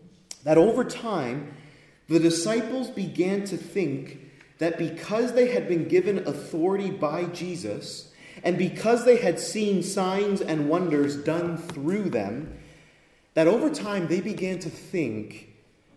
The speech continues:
that they themselves were able to deliver the demonic. It's possible they lost sight of their need for God's power in every situation, despite the fact that they had been given authority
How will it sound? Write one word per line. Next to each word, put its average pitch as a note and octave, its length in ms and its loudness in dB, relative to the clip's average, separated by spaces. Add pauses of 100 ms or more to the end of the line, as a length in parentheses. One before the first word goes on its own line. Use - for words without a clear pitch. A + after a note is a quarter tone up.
(120)
that B2+ 200 -2
they E3+ 180 4
themselves E3 720 -4
were A#2+ 180 -8
able D3+ 280 -6
to D3+ 100 -8
deliver G#2+ 560 -4
the G2 140 -14
demonic. F#2+ 720 -12 (1300)
It's A3 180 6 (200)
possible F#3 600 -2
they F3+ 200 4
lost G#3 440 -4
sight B2+ 380 -2 (500)
of C#3+ 220 0
their D3 200 4
need D3 720 -4 (140)
for D3 160 -6
God's C#3+ 460 0 (240)
power G#2+ 500 -6 (260)
in C3+ 240 -6
every D#3 360 -2
situation, B2 1040 -8 (220)
despite F3 640 0
the G3 80 -2
fact C#3 400 -4
that - 100 -16
they C3 80 -2
had C3 180 -8
been A#2 140 -8
given A2+ 240 -6
authority G2+ 720 -8